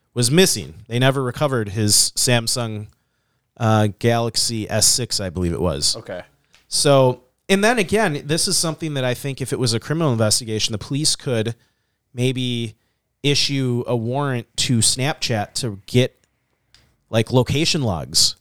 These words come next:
Speaker 2: Or, yeah, or
Speaker 1: of
Speaker 2: like,
Speaker 1: where someone's reading
Speaker 2: yeah,
Speaker 1: these messages.
Speaker 2: they know where it was accessed from.
Speaker 1: Absolutely. They know if it's accessed through a phone, they should know the location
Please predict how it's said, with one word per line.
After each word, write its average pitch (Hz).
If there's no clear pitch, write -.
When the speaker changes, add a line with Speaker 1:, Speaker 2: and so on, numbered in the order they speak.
Speaker 2:
Or, 120
yeah, 127
or 107
Speaker 1:
of 127
Speaker 2:
like, 135
Speaker 1:
where 156
someone's 139
reading 135
Speaker 2:
yeah, 120
Speaker 1:
these 110
messages. 135
Speaker 2:
they 143
know 139
where 117
it 107
was 104
accessed 95
from. -
Speaker 1:
Absolutely. 262
They 185
know 202
if 185
it's -
accessed 185
through 220
a 170
phone, 160
they 147
should 180
know 170
the 151
location 143